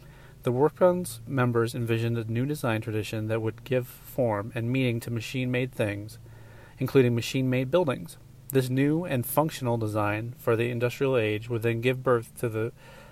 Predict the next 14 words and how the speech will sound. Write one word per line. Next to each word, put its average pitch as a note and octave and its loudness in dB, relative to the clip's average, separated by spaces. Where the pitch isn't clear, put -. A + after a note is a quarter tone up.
a B2 0
Gesamtkultur, B2 -6
that C3+ 8
is, A2+ 4
a C3 0
new B2+ 2
universal B2 0
culture A2 -2
in B2 -4
a A#2 -2
totally D3 0
reformed A2+ -2
man-made A2+ 0
environment. A2+ -2